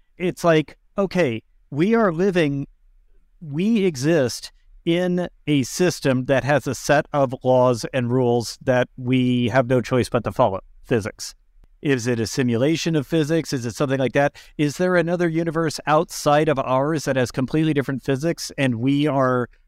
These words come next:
running in some form of a computer within there? It doesn't matter because we are confined to this one. The-, these are the rules we have to play by. If you're playing chess, you don't get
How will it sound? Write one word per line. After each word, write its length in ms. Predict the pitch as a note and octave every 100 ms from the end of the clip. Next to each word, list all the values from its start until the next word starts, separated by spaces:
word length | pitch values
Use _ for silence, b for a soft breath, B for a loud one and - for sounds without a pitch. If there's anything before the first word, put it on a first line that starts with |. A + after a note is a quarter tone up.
| -
running 340 | C3 C#3+ C#3
in 340 | C#3 C3+ C#3 B2+
some 400 | - D3 B2+ A2 _ -
form 200 | D3+ C#3
of 120 | A#2
a 60 | A#2
computer 400 | B2 - D3 C#3+
within 260 | C3 C#3+
there? 200 | D3 D3 - b b
It 180 | F3 -
doesn't 380 | G#3 G3+ G3 C#3
matter 480 | C#3 E3+ A#2+ B2 - _ _ -
because 640 | C#3+ - E3 D3+ C3 - _ _ _ -
we 280 | B2 D#3
are 180 | D#3+ D#3
confined 440 | - D#3 C3 E3+ D#3
to 80 |
this 200 | D3 G3+
one. 160 | D3 A#2+
The-, 200 | C3 D#3+ D#3+
these 300 | C3+ F3+ F3+
are 60 |
the 100 | F#3
rules 280 | D#3 D#3 C#3
we 100 | D3
have 120 | C3
to 80 | -
play 240 | A#2 F#3+ F#3+
by. 340 | A2 G2 G2 _ _ _ _ -
If 160 | D3+
you're 80 | E3+
playing 380 | - B3 B3 G#3+
chess, 500 | - C4 G3 D3+ -
you 180 | - C#3+
don't 280 | D#3+ G#3 F#3+ -
get 180 | E3+